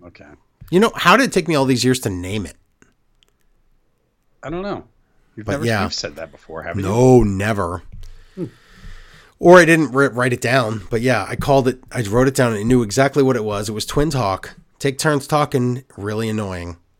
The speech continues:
Speaker 2: This is
Speaker 1: But
Speaker 2: old school
Speaker 1: did
Speaker 2: garbage
Speaker 1: you ever notice
Speaker 2: Usos.
Speaker 1: they default to that when they have nothing else, nothing to really to
Speaker 2: Correct.
Speaker 1: say? Or, yeah.
Speaker 2: And
Speaker 1: They've,
Speaker 2: look what
Speaker 1: they've done good stuff when they have stuff to do.
Speaker 2: They sure have. Um,
Speaker 1: Jeez, I don't know.
Speaker 2: S-,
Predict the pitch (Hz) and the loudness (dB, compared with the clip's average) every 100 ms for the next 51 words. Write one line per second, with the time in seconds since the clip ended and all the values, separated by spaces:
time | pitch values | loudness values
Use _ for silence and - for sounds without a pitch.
0 | _ _ - 107 - 170 135 131 135 131 | _ _ -12 -6 2 2 4 2 2 2
1 | - - 117 113 104 120 113 113 113 - | -2 -6 -4 -4 -6 -4 0 0 0 -2
2 | - 151 82 - 135 123 120 120 117 117 | -2 -4 -4 -8 -8 -8 -10 -8 -8 -6
3 | 113 113 104 107 101 92 92 92 98 90 | -4 -4 -6 -8 -8 -8 -8 -8 -10 -10
4 | 90 - - 101 107 127 104 95 101 98 | -10 -12 -16 -8 -6 -6 -8 -6 -6 -4
5 | 90 139 208 92 90 92 85 80 _ _ | 0 2 2 0 -4 -6 -8 -12 _ _
6 | - - _ _ _ _ 107 104 127 139 | -20 -20 _ _ _ _ -8 -4 -2 0
7 | 139 110 147 202 127 117 - 165 - 98 | 0 0 -2 -2 -6 -8 -6 -8 -8 -12
8 | 95 87 - 92 - 90 127 98 90 - | -12 -14 -18 -20 -20 -16 -8 -6 -2 -2
9 | - 117 127 127 113 95 90 90 - _ | 0 2 2 2 0 -4 -6 -8 -14 _
10 | - _ _ - - _ - 123 127 127 | -20 _ _ -20 -20 _ -4 2 4 4
11 | 117 - 80 78 - - 120 - - | 0 -8 -20 -20 -20 -20 -10 -6 -6